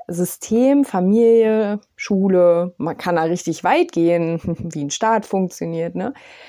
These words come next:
Das, das will immer sich erhalten. Also ein System f-, versucht sich immer zu erhalten. Und deswegen haben wir es auch oft schwer, so als sensible Menschen,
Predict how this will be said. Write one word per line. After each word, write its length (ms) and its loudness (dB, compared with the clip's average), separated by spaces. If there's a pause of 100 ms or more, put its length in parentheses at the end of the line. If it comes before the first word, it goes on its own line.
(100)
Das, 320 -2
das 280 -4 (400)
will 280 4
immer 640 2 (280)
sich 320 0
erhalten. 720 -2 (260)
Also 200 -2
ein 260 0
System 680 2 (580)
f-, 160 -16 (240)
versucht 400 -2
sich 200 0
immer 260 4
zu 160 -2
erhalten. 640 -4 (1200)
Und 460 -2 (1120)
deswegen 720 2
haben 200 2
wir 80 4
es 120 -2
auch 240 0
oft 340 -4
schwer, 640 0
so 240 0
als 240 -2
sensible 440 -2
Menschen, 640 0